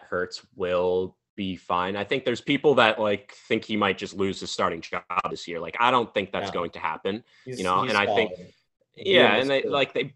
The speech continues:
Speaker 1: brought in, they've surrounded him with these weapons now. They brought in Devontae last year, A J now this year. You got Dallas Goedert still there. And so I think that's basically what's doing it, because everyone else you just listed, so, like, I have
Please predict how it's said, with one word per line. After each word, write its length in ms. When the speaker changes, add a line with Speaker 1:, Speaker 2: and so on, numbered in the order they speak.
Speaker 1:
brought 500
in, 320
they've 200
surrounded 580
him 320
with 240
these 220
weapons 540
now. 420
They 140
brought 280
in 80
Devontae 420
last 380
year, 280
A 120
J 220
now 180
this 300
year. 180
You 160
got 280
Dallas 320
Goedert 500
still 300
there. 640
And 400
so 460
I 60
think 320
that's 320
basically 560
what's 320
doing 320
it, 160
because 360
everyone 360
else 320
you 100
just 240
listed, 380
so, 160
like, 180
I 140
have 240